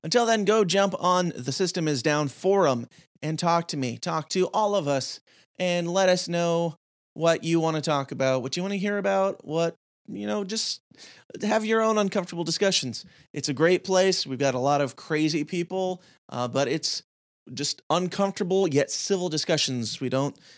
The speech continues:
name call or be douchebags to each other. We just talk about life, and it's fantastic. So you can find that by going to T S I D pod dot com forward slash forum.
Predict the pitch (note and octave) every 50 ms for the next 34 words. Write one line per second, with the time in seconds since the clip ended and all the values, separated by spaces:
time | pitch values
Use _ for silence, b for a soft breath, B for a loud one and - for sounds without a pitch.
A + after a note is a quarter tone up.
0 | B B _ - C3 D#3+ F3+ F#3+ F3+ E3 - F#3 F3+ F#3 F#3+ F#3+ F#3+ F#3+ E3 C#3
1 | C3 B2+ A#2 A#2 D3 D3+ D#3 D#3 D#3 D3 D#3 F#3+ F3+ - - C#3+ C3+ C3 B2+ -
2 | - D3 C#3+ B2+ D#3 D#3+ D#3 F#3+ F#3+ F3 B B B B B B B B B B
3 | _ _ _ _ _ _ C3 C3+ C#3 C3+ C#3+ G#3 A3 G#3 - - A3 A3+ A3 G#3
4 | G#3 G#3 G3+ G3+ - E3+ F3 E3+ C3+ B2 - - - - C#3+ D#3 D3+ - - F3
5 | D#3+ D3+ C#3 E3 C#3+ B2 A2+ - A#2 G2+ - - G#3+ G3 F3 E3+ - E3+ D#3+ E3+
6 | D#3 G3+ G3 G3 F#3+ F#3+ F#3+ G3 F#3+ F3 D#3 E3+ E3 D#3+ C#3 - - - F#3+ F3+
7 | E3+ D#3 D3+ - - - C#3 C3+ C3+ C3 C3+ B2+ B2 - C3+ A#2+ B2 A#2 A#2 -
8 | D#3 D3+ - - - - C3+ C3 C3 C3 B2+ - - G3 F#3+ F3+ F3 - - D#3+
9 | D#3+ D3+ C#3+ - - - G#3+ G#3+ G#3 G3+ G3 G3 F#3+